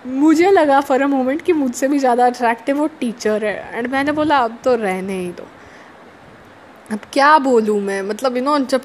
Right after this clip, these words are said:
टीचर <laughs> से लोग अट्रैक्ट होने लगे तो हम तो गए ना। मैं चल रही थी और इस चीज़ से मुझे और भी गुस्सा आया, and suddenly कोई लड़के ने मेरे मुंह पे फुटबॉल मार दी। पहला दिन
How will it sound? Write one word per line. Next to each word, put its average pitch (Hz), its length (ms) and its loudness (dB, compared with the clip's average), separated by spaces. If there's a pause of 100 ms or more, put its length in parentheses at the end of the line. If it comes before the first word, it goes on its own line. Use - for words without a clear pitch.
(140)
टीचर 294 580 2
<laughs> 294 140 -6
से 262 120 2
लोग 226 260 2
अट्रैक्ट 214 480 -2
होने 208 200 -8
लगे 208 340 -6
तो 202 340 -8 (1300)
हम 233 160 -4
तो 262 180 -2
गए 208 300 0
ना। 214 200 -2 (760)
मैं 330 200 -2
चल 240 300 2
रही 233 220 2
थी 240 220 -6
और 254 180 0
इस 311 260 -4
चीज़ 294 180 -4
से 294 140 -2
मुझे 285 280 0
और 214 340 2
भी 311 160 0
गुस्सा 247 480 -4
आया, 202 260 -2
and 233 240 -6
suddenly 294 460 0
कोई 320 140 -2
लड़के 262 360 -2
ने 277 60 -8
मेरे 277 200 -6
मुंह 262 280 -8
पे 311 120 -6
फुटबॉल 220 540 -2 (100)
मार - 140 -12
दी। - 180 -20 (2000)
पहला 320 400 0
दिन 262 380 -2